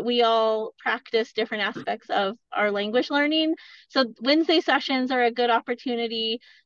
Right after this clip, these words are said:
to, um, bring questions, like, if you're like, "Hey, you know, I, I've always wanted to know, how do you pronounce this word?" Or if you need a translation of something, we always have time during our Wednesday sessions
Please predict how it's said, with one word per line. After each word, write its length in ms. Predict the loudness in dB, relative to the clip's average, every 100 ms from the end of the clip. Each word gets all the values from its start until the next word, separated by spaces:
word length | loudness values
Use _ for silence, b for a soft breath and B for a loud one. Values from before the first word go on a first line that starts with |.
| -8
to, 500 | 0 4 8 8 6
um, 380 | 4 4 2 -2 -8
bring 380 | -4 -2 0 0
questions, 560 | 0 0 -2 -4 -2
like, 220 | 0 -2 -4
if 120 | 0
you're 140 | 2
like, 260 | 4 2 -2 _ _ _ _
"Hey, 540 | -2 0 0 -2 -4 -6 _ -20 _ _ _
you 120 | -4 0
know, 100 | 2
I, 140 | 2 2
I've 160 | 2
always 260 | 4 4 2
wanted 260 | 0 -2 -4
to 80 |
know, 140 | -4 -2
how 160 | 0
do 60 | -2
you 120 | -4
pronounce 420 | -6 -6 -6 -6
this 200 | -8 -8
word?" 520 | -4 2 4 4 0 -2
Or 140 | -2
if 80 | -2
you 100 | -4
need 160 | -2 -2
a 60 |
translation 640 | -4 -6 -6 -4 -2 -2 -4
of 140 | -4
something, 520 | -4 -6 -6 -4 -4 -8 B B -2
we 140 | 4
always 360 | 6 6 6 2
have 160 | 0
time 320 | 0 0 0 0
during 240 | 0 0
our 140 | -2
Wednesday 400 | -2 -4 -2 -2
sessions 640 | 0 -2 -2 -4 -4 -4